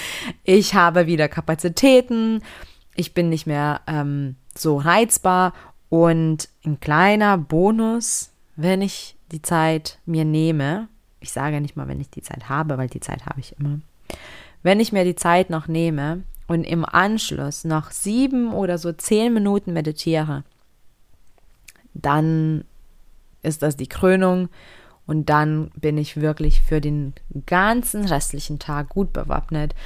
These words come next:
Nicht nur geistig, sondern auch wirklich körperlich. Ich bin beruhigt, ich bin konzentriert. Ähm, ich kann meine To-Do-Liste weiter abarbeiten, ohne dass ich einen Widerstand verspüre. Ähm, und vor allem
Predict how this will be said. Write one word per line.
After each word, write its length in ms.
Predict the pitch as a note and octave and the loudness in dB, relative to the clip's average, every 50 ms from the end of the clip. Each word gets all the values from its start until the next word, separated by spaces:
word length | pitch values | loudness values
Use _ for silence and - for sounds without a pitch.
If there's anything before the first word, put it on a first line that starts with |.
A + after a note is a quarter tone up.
| - - - - - - - | -12 -12 -12 -12 -10 -6 -2
Nicht 320 | E3 F3+ G3+ A3 - - | 0 0 2 0 0 0
nur 160 | G#3 G3 F#3 | 0 0 2
geistig, 560 | - - - D#3 E3+ F3 - - - D#3+ D#3+ D3+ | 2 4 4 4 4 4 2 -2 -4 -6 -4 -4
sondern 260 | D3+ D3+ D3+ D#3 D#3 | -2 -2 -2 -2 -2
auch 80 | D#3 | -4
wirklich 320 | D3+ D#3 D#3 - E3 D3+ - | -4 -6 -6 -6 -8 -8 -2
körperlich. 680 | - G3+ F#3 F#3 F#3 - F#3 E3 D#3+ D#3+ D#3 E3 - | 2 4 4 4 4 2 0 -2 0 0 -2 -2 -4
Ich 120 | E3+ - - | -8 -10 -6
bin 180 | - D#3 D#3 | -4 -4 -2
beruhigt, 540 | D3 D3 D3+ D3 E3 F3 F3+ F3 F3 - - | -2 -2 -2 0 2 4 4 4 2 0 -4
ich 100 | D3 - | -10 -8
bin 140 | - D3 C#3+ | -8 -8 -6
konzentriert. 840 | - - D3+ C#3+ - D3 C#3 C#3+ - - D#3+ D#3 D#3 D3+ D3+ D3+ - - - - - - - - - - - | -4 -6 -6 -4 -4 -4 -4 -6 -6 -4 -2 0 2 2 0 -2 -4 -10 -18 -20 -18 -18 -18 -20 -16 -8 -4
Ähm, 240 | D#3 D#3 D3 D3 D3 | -2 0 0 -2 -2
ich 200 | - D#3 - - | -6 -8 -10 -4
kann 480 | - E3 D#3 D#3 D#3 D#3 D#3 D3+ C#3+ - - - - - _ _ - - _ _ _ _ | -2 -2 0 0 0 0 0 -2 -4 -6 -12 -18 -20 -20 _ _ -20 -20 _ _ _ _
meine 320 | E3 D#3+ D#3+ D#3 D#3+ D#3 | 0 2 4 4 4 4
To-Do-Liste 560 | D3 D3 D3+ E3 F3+ F3+ F#3 F3+ - - D#3+ | 2 0 0 0 2 2 2 0 0 0 2
weiter 300 | D3+ D3 D3 D3+ - - | 2 2 2 2 0 -2
abarbeiten, 800 | - C#3+ - - D3+ C#3 C#3 C#3+ C3+ C#3 C#3 C#3 - C#3+ C#3+ C#3 - - - - - - - | -2 -2 0 0 0 0 2 0 0 0 -2 -2 -4 -4 -6 -6 -8 -12 -20 -20 -20 0 6
ohne 260 | G3 G#3 A3+ A3+ G#3+ | 8 8 8 8 6
dass 200 | F#3 F#3 F3 - | 6 4 4 2
ich 180 | F3+ E3+ F3+ | 0 -4 -2
einen 180 | D#3 D#3 E3 D#3+ | -2 0 0 0
Widerstand 540 | D#3 D#3+ D#3 D3+ D3 - - D3+ D3 D3 - | 0 0 0 -2 -2 -4 -4 -4 -6 -4 -4
verspüre. 840 | D3+ C#3+ - - - - C#3+ D3 D3 C#3+ C#3 C#3 D3 C#3+ C#3+ C#3 - - - - - - - - _ _ _ - - | -6 -6 -6 -10 -10 -6 -4 -2 -2 -2 -2 -4 -4 -4 -6 -6 -8 -12 -18 -20 -20 -20 -20 -20 _ _ _ -10 -4
Ähm, 340 | D#3+ D#3+ D3+ D3 D3 D3 - - | -2 0 0 0 0 -2 -4 -4
und 140 | - E3+ D#3+ | -2 -2 -2
vor 180 | - - D3+ - | 2 2 4 4
allem 520 | - D#3+ F3 F3 E3 D#3+ E3+ F3 F#3 F#3 | 4 4 4 4 2 2 0 -2 -4 -6